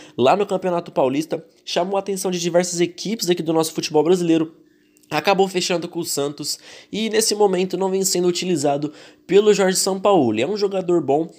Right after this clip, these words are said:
é um pitibuzão ali, é um volante que chega duro, que chega pra cima, que pega mesmo, é um estilão, é Felipe Melo, digamos assim, estilão Ralf. É um jogador que chega, que bate,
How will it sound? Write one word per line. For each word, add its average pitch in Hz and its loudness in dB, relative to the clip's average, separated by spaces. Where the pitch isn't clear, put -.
é 151 -2
um 170 0
pitibuzão 160 0
ali, 147 -2
é 127 0
um 151 2
volante 151 2
que 151 -4
chega 147 0
duro, 147 -2
que 147 -10
chega 151 -2
pra 131 -2
cima, 160 -2
que - -8
pega 175 4
mesmo, 160 0
é 151 -2
um 160 -2
estilão, 143 -4
é 127 0
Felipe 160 0
Melo, 151 2
digamos 139 -4
assim, 151 -6
estilão 143 -4
Ralf. 139 0
É - 0
um 202 4
jogador 185 2
que 175 -10
chega, 160 2
que 156 -6
bate, 143 -2